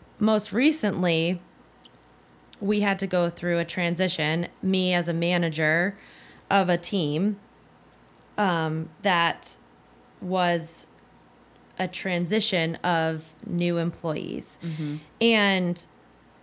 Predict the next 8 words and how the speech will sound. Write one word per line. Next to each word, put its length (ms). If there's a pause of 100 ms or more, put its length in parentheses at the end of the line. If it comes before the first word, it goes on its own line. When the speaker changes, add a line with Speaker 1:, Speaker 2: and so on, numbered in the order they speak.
(1000)
Speaker 1:
as 260
a 60
little, 580
not 220
a 40
backstory, 760
but 220
just 440